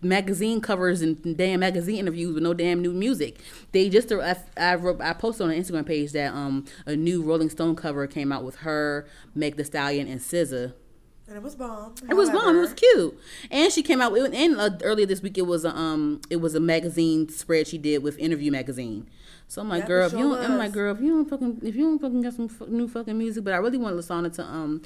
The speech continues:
Speaker 1: talk about the,
Speaker 2: <coughs>
Speaker 1: the A T and T
Speaker 2: Excuse
Speaker 1: performance
Speaker 2: me.
Speaker 1: because a lot of people online were kinda, like, disappointed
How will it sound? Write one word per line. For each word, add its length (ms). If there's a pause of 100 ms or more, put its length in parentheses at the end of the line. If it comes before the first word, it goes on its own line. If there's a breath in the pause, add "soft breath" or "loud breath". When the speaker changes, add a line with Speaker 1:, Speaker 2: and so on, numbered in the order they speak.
(340 loud breath)
Speaker 1:
talk 220
about 460
the, 440
Speaker 2:
<coughs> 20
Speaker 1:
the 80
A 40
T 80
and 100
T 140
Speaker 2:
Excuse 180
Speaker 1:
performance 380
Speaker 2:
me. 60
Speaker 1:
because 120
a 60
lot 120
of 80
people 300
online 380
were 60
kinda, 260
like, 240
disappointed 600